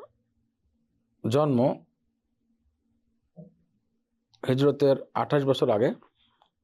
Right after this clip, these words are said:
এবং মৃত্যু হয়েছে ছত্রিশ হিজরিতে। খ্রিস্টাব্দ হিসেবে পাঁচশো চুরানব্বই তার জন্ম এবং মৃত্যু হলো ছয়শো ছাপ্পান্ন খ্রিস্টাব্দে।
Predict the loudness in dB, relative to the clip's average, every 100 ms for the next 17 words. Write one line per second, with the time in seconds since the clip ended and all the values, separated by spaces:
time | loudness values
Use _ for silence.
0 | _ _ _ _ _ _ _ _ _ _
1 | _ _ _ _ -6 0 0 2 0 0
2 | 0 2 2 0 -2 -2 -6 -4 -2 -2
3 | 0 -2 -2 -4 -14 -20 _ _ _ _
4 | _ _ _ _ _ _ _ _ _ _
5 | _ _ _ _ _ -6 -4 -2 0 0
6 | 0 0 2 2 0 _ -4 -4 -4 -4
7 | 0 0 0 0 0 0 0 2 0 -2
8 | _ _ _ _ _ _ _ _ _ _
9 | -4 -2 0 0 0 0 -2 -4 -4 0
10 | -2 -2 -4 -2 0 0 -2 _ _ _
11 | _ _ _ _ -8 -2 -2 -2 -4 -4
12 | -4 -2 -2 -6 -12 -12 -8 -6 -6